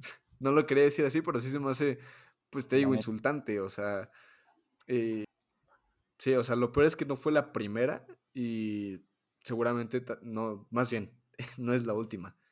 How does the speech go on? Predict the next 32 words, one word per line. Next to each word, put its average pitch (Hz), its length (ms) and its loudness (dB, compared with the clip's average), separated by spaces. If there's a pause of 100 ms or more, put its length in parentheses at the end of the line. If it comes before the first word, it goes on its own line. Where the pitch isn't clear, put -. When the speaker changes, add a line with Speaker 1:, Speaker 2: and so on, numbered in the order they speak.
(460)
Speaker 1:
Sin 107 240 -6
duda 117 180 2
no 131 80 0
es 113 80 -2
la 113 100 0
última. 104 440 -6 (400)
Tenemos, 120 580 -2
justo 165 640 2
al 110 140 -2
ratito 123 460 -4
que 120 200 -6
se 113 100 -10
anunció 101 300 -8
lo 147 100 -2
de 131 80 0
Paquita, 123 540 -6 (300)
salió 117 440 -2
este 127 420 0
partido 117 600 -2
de 104 280 -2
redes 113 380 -2
sociales 120 440 -4
progresistas, 113 720 -8
una 123 120 -8
cosa 131 180 -6
así, 131 300 -8 (560)
y, 123 320 2
pues, 113 220 -6
ahí 107 160 -2
está 110 260 -2
Alfredo 110 360 -2
Adame, 110 1120 -2